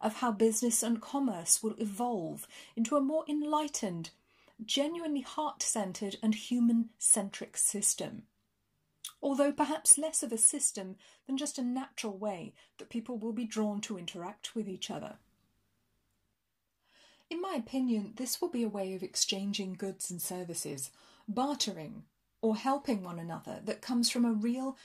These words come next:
sense of common good and freedom. And no, that is absolutely not a reference to communism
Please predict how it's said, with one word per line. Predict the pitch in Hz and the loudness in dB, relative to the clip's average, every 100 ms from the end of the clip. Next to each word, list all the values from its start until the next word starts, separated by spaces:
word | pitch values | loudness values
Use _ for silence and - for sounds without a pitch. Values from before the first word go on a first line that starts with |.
| - | -12
sense | - 247 220 - | -6 -2 -2 -2
of | 214 | -4
common | - 220 202 190 | -4 -4 -2 -4
good | 226 196 - - | -4 -4 -4 -6
and | 196 | -6
freedom. | - - 220 214 156 - - _ _ _ _ _ _ _ _ _ | -6 -2 0 0 -4 -10 -18 _ _ _ _ _ _ _ _ _
And | 233 233 | 6 8
no, | 240 233 | 8 6
that | 214 208 226 | 2 0 0
is | 214 - | 0 -2
absolutely | 214 - 220 202 - 208 | -4 -2 0 0 0 4
not | 220 240 220 202 | 4 4 2 -4
a | |
reference | 175 170 - 175 - | -6 -8 -8 -10 -8
to | - | -8
communism | - - 269 220 160 143 156 160 | -10 -2 2 2 0 -4 -6 -8